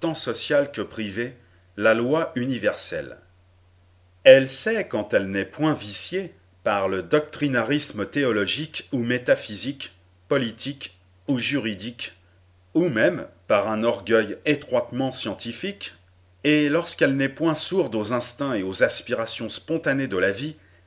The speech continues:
elle sait, et c'est là en dernier mot, que le respect humain est la loi suprême de l'humanité, et que le grand, le vrai but de l'histoire, le seul légitime, c'est l'humanisation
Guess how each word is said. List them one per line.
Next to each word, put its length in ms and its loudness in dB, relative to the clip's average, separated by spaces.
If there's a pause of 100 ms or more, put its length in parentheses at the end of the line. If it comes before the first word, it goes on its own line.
(160)
elle 200 6
sait, 360 0 (580)
et 200 0
c'est 240 0
là 280 2
en 120 -2
dernier 420 0
mot, 280 0 (460)
que 100 2
le 120 8
respect 500 0
humain 440 0
est 100 0
la 120 4
loi 260 4
suprême 540 -2
de 100 -2
l'humanité, 720 -2 (600)
et 200 0
que 100 -4
le 180 4
grand, 440 -4 (240)
le 180 -6
vrai 320 2
but 340 -4
de 100 0
l'histoire, 720 -2 (300)
le 160 -6
seul 340 0
légitime, 640 -6 (580)
c'est 380 2
l'humanisation 920 0